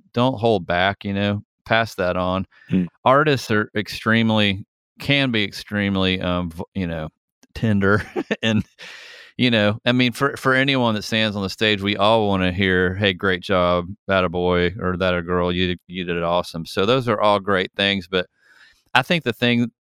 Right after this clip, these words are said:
Speaker 1: the things that mean most to me, Rusty, are when God uses, um, something either we sang that I led or a story I told to move someone,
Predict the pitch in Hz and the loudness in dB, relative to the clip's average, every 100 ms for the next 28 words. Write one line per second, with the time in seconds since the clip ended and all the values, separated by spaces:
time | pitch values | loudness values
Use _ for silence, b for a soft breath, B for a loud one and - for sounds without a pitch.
0 | - - 110 - 117 107 - 92 98 104 | -20 -4 -2 2 0 0 -4 -2 0 2
1 | 101 101 101 - 92 90 92 98 101 - | 0 0 -2 -2 -4 0 0 0 -2 -2
2 | 104 104 - 110 107 - 95 92 90 90 | 0 0 -2 -4 -4 -2 0 2 2 0
3 | - _ _ _ _ _ _ - 104 104 | -6 _ _ _ _ _ _ -6 -2 0
4 | 92 101 101 110 101 104 98 95 95 87 | 0 2 4 2 0 -2 0 0 -2 -4
5 | - _ - 98 90 87 85 82 _ _ | -10 _ -8 -4 -2 -4 -6 -12 _ _
6 | _ _ - - - 117 117 107 101 104 | _ _ -18 -6 -2 0 0 0 0 -2
7 | 101 101 98 95 104 98 - - 98 95 | 0 2 0 0 0 0 -4 -2 0 0
8 | 104 110 113 113 _ - 98 98 92 98 | 0 0 -2 -4 _ -4 0 2 2 2
9 | 104 95 92 - - 107 101 90 87 - | 2 2 -2 -4 -2 0 2 2 0 -2
10 | 95 90 90 87 87 b b b b b | 0 2 2 0 -6 b b b b b
11 | b 98 95 104 104 - 107 98 98 95 | b 0 2 4 2 0 -4 -2 0 2
12 | 90 | 0